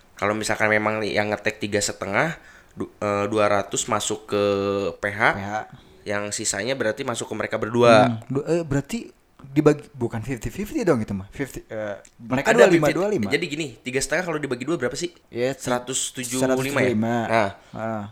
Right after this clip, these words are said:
Speaker 1: <clears throat> Sisanya it-, dia kebagiannya itu misalkan seratus lima puluh,
Speaker 2: Ah.
Speaker 1: dan P H-nya itu kebagian seratus lima puluh.
Speaker 2: Ah.
Speaker 1: Berarti sisanya lima puluh ribu lagi kan?
Speaker 2: Iya.
Speaker 1: Nah, lima puluh ribunya ini untuk biaya produksi seperti
Speaker 2: Ah.
Speaker 1: kayak listrik kayak begitu.
Speaker 2: Iya, iya, iya.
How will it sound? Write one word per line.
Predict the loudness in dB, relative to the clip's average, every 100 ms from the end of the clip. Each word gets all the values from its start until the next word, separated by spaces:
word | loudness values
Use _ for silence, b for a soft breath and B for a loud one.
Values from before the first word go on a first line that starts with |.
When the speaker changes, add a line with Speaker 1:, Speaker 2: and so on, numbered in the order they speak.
| 4
Speaker 1:
<clears throat> | 4 4 -2 -10 -8
Sisanya | -4 2 4 4
it-, | 0 -4 -10
dia | 2 4
kebagiannya | 4 6 6 6 2 2 -2
itu | -2
misalkan | -4 -4 -4
seratus | -4 -4 -4
lima | -4 -4
puluh, | -4 -2 0 0
Speaker 2:
Ah. | 2 4 4 2
Speaker 1:
dan | -2
P | 0
H-nya | 0 0 -4
itu | -6 -6
kebagian | -4 0 2 2 0
seratus | -2 -6 -6
lima | -4 -4
puluh. | -2 0 2 4
Speaker 2:
Ah. | 2 0 -2
Speaker 1:
Berarti | -2 -2 -2
sisanya | -2 0 0
lima | 0 -2
puluh | -2 -2
ribu | -2 2
lagi | 4 4
kan? | 6 4 2 -10 -2
Speaker 2:
Iya. | 2 2
Speaker 1:
Nah, | 4
lima | 4 4 2 0
puluh | -2 0 2
ribunya | 0 -4 -4 -2
ini | -2 -2 -2
untuk | -6 -6 -6 -4
biaya | 0 2 4 2
produksi | 2 -2 -2 -2 2 4 2
seperti | 0 2 2 4
Speaker 2:
Ah. |
Speaker 1:
kayak | 4
listrik | 4 0 -2 -2
kayak | -2
begitu. | -6 -2 4
Speaker 2:
Iya, | 6
iya, | 6 4
iya. | 2 -2